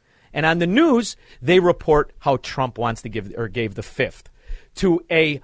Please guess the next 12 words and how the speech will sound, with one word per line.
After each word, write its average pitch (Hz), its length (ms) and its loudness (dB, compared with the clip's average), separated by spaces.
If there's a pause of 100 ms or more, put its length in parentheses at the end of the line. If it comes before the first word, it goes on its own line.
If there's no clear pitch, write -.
fraud 143 800 4 (160)
attorney 151 420 -2
general 120 400 0
in 107 100 -6
New 107 80 -8
York. 95 260 -12 (480)
A 220 60 6
fraud - 380 4 (480)
who 202 100 2
should 320 320 4
be 139 180 4
investigating 147 800 4